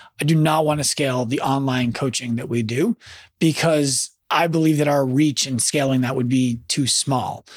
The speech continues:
I wanna scale the development of professional coaches who are going to go ahead and scale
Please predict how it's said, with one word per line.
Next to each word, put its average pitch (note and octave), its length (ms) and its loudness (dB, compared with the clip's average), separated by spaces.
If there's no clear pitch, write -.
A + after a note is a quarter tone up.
I D3 140 2
wanna F3 220 2
scale D3+ 280 0
the C#3+ 120 0
development C#3 520 0
of C3 120 -4
professional C3 520 -4
coaches D3 500 -2
who E3+ 140 2
are E3 100 2
going C#3+ 360 2
to D3 140 -4
go C3+ 200 0
ahead B2 260 -2
and B2 120 -2
scale B2 640 -2